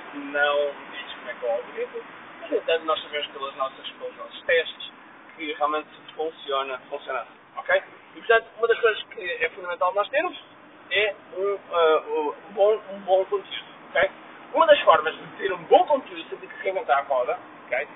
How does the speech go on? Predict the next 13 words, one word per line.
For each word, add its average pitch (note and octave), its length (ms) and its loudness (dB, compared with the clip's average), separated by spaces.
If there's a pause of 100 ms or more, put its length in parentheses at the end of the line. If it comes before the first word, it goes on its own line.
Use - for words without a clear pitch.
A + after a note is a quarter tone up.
(380)
É E3 100 -6
tu G#3+ 160 -4
realmente G3+ 520 6
fazeres F3+ 440 -4
uma F3 140 -2
técnica A#4 500 -4 (960)
que - 60 -4
eu D#3+ 40 6
aprendi D3+ 260 -4
com D3 100 -16
o C#3 60 -18
senhor D3+ 200 -12
chamado C3 280 -2